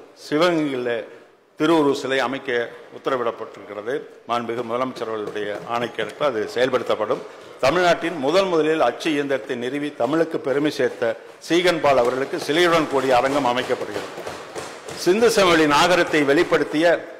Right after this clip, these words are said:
தொல்லியல் துறையின் தலைமை இயக்குனராக பணிபுரிந்த சர் ஜான்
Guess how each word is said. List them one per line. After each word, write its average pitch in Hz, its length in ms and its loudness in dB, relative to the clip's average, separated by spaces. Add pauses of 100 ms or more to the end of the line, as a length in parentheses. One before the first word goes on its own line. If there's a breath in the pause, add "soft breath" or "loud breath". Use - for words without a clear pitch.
(220)
தொல்லியல் 180 400 0
துறையின் 151 340 -2
தலைமை 165 380 2
இயக்குனராக 135 580 0
பணிபுரிந்த 143 680 -4 (180)
சர் 127 320 -4
ஜான் 147 320 0